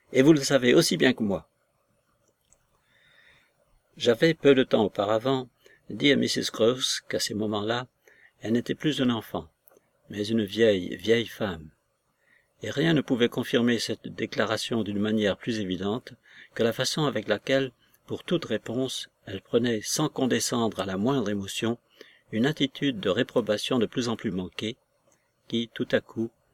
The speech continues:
se figea totalement. J'étais alors, s'il m'est possible de rassembler les traits épars de cette scène, plus épouvanté par ce que je puis proprement appeler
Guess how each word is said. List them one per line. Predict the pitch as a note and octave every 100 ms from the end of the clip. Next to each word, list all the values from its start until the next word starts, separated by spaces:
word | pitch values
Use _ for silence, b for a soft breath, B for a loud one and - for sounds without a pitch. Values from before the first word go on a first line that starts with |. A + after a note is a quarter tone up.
| _ -
se | - G2
figea | - B2 A2+ G#2
totalement. | - B2+ A2 F#2 D#2+ D#2 _ _ _ _ _ _ _ _ _ _ _ _ _ _ _ _ -
J'étais | G#2+ - B2
alors, | C3 D3+ E3 - _ _ _ _
s'il | - C3+
m'est | A2 F2+
possible | A#2 - A#2+ F#2+ F2
de |
rassembler | F2 G#2+ - G#2+ G2 G2+
les | F#2+
traits | - G#2 G#2
épars | G2+ G#2 F2
de | D#2+
cette | - - -
scène, | - C3+ C3 _ _ _ b b b _
plus | - D#3+ C3+
épouvanté | B2 C3+ B2 B2 - F#2
par | - F#2+
ce | -
que | - G#2+
je | G#2
puis | - G#2+
proprement | - B2+ - A#2+ G#2+ G2+
appeler | G2 - G2 -